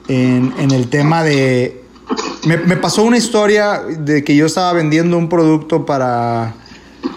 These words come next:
para Colombia, eh, cuando trabajaba en una empre-, en la em-, en una empresa en San Diego. Y por,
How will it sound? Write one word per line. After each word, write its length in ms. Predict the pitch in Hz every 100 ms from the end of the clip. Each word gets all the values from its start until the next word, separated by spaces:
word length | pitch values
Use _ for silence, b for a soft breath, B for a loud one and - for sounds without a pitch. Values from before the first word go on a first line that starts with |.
| - -
para 240 | 131 123
Colombia, 680 | 131 131 156 160 143 135 139 - - B B B B - -
eh, 180 | 123 120
cuando 200 | 127 127
trabajaba 540 | 117 123 127 143 151 156
en 60 |
una 160 | 151 151
empre-, 240 | 143 160 160
en 140 | 131
la 60 | 131
em-, 120 | 120 -
en 420 | - 139 127 123
una 100 | 139
empresa 280 | 151 156 156
en 60 | 156
San 140 | 143
Diego. 280 | 147 156 156 156 - - - - - - - - - - B B B - 170
Y 460 | 170 160 156 156
por, 680 | 160 175 175 165 160 156